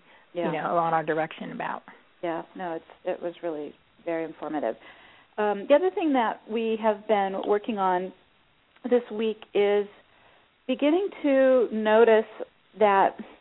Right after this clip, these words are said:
Speaker 1: especially as you're, you are having kind of a sense of, uh, shaking inside, vertigo, kind of almost like the,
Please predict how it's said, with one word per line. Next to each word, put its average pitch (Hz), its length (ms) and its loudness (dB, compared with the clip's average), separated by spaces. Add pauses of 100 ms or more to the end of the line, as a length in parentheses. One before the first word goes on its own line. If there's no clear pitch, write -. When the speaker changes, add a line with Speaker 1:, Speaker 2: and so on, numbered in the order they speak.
(320)
Speaker 1:
especially 302 420 0
as 277 120 -2
you're, 220 360 4
you 196 180 0
are 196 160 6
having 220 420 2
kind 214 140 -4
of 185 80 0
a 180 160 2
sense 196 260 -2 (160)
of, 185 260 2 (540)
uh, 180 300 2 (460)
shaking 226 360 4
inside, 190 600 4 (140)
vertigo, 190 640 4 (300)
kind 220 120 0
of 220 80 0
almost 196 260 -2
like 180 180 4 (160)
the, 175 340 2